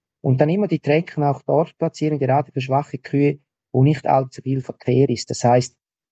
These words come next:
wenn ich einen Stehhof baue, äh, also einen Laufhof,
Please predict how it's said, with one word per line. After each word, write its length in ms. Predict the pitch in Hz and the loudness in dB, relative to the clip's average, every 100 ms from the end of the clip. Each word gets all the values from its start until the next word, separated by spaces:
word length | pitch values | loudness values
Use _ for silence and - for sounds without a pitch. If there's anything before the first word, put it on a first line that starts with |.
| - | 2
wenn 160 | 131 | 4
ich 120 | 139 139 | 4 2
einen 240 | 139 127 | 2 0
Stehhof 520 | - 135 151 143 131 | 2 2 2 0 -2
baue, 520 | - 127 143 165 180 - _ _ _ _ | 0 0 2 0 -4 -8 _ _ _ _
äh, 140 | - 131 | -6 -2
also 220 | 131 131 | -2 0
einen 220 | 127 127 | 0 0
Laufhof, 540 | 127 127 151 - 139 | 2 0 -2 -8 -10